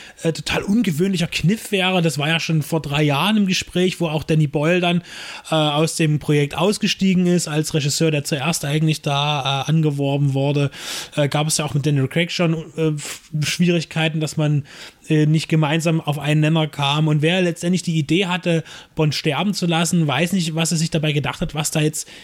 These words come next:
soll das eine Innovation sein oder wie, oder ist das jetzt total schockierend? Es ist völliger Blödsinn,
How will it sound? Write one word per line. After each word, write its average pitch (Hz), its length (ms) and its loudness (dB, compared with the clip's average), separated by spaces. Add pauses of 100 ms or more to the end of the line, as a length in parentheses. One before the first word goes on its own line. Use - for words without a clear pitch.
soll 147 160 0
das 151 80 0
eine 160 80 0
Innovation 160 640 2
sein 180 240 2
oder 165 220 0
wie, 165 120 2
oder 156 120 0
ist 156 160 -2
das 151 60 0
jetzt - 260 -2
total 147 240 -2
schockierend? 196 500 0 (260)
Es 113 140 -4
ist 180 120 0
völliger 220 340 0
Blödsinn, 208 480 0